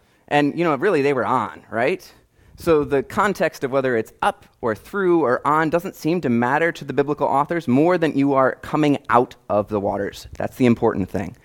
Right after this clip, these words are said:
that you're coming out of it. And again, Peter understands baptism in light of death of an old creation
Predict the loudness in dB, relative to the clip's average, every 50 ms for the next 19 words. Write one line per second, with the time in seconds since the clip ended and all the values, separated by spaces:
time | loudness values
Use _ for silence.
0 | -20 -16 -10 -8 -4 -4 -2 2 2 4 4 4 4 4 2 0 -4 -10 -12 -14
1 | _ _ _ _ _ -20 -20 -20 -20 -20 -20 -20 -20 -20 -20 -20 -20 -20 -12 -2
2 | 2 4 6 6 6 6 4 4 2 -2 -4 -2 0 2 4 4 4 2 0 -2
3 | -4 -4 -4 -2 0 0 2 2 0 -2 -4 -4 -2 -2 -2 0 0 0 0 0
4 | 0 -2 0 2 2 2 2 -2 -6 _ _ _ _ _ _ -20 -6 -2 0 2
5 | 2 0 0 2 2 4 4 2 0 -4 -8 -6 -6 -4 -6 -8 -8 -8 -8 -10